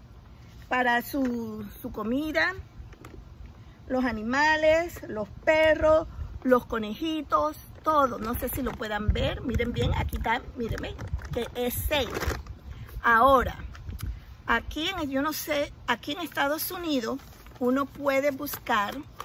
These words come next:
la marca que se llama,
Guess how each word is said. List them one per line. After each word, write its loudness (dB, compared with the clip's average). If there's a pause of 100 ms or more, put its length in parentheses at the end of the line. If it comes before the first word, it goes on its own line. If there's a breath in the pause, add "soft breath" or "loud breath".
(1040 loud breath)
la 6
marca 2 (280)
que 0
se -4
llama, 0